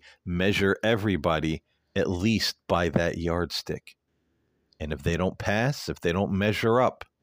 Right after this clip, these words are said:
even if some things seem okay and they support the causes you support,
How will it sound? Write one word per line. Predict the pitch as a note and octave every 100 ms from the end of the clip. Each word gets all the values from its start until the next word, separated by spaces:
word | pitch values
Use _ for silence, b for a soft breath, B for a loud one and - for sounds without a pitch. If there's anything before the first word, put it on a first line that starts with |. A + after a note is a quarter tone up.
| b b b b b -
even | D#3 F#3
if | F3
some | - - F#3 F3
things | - B2 G#2 F2+
seem | - G#2+ G2+ -
okay | F#2 F2 - A#2 A#2+ A#2+ A2
and | E2+
they | E2
support | - D#2+ - G#2 -
the |
causes | - F2+ F#2 E2+ D#2+ -
you | F#2
support, | - E2 - A#2 A#2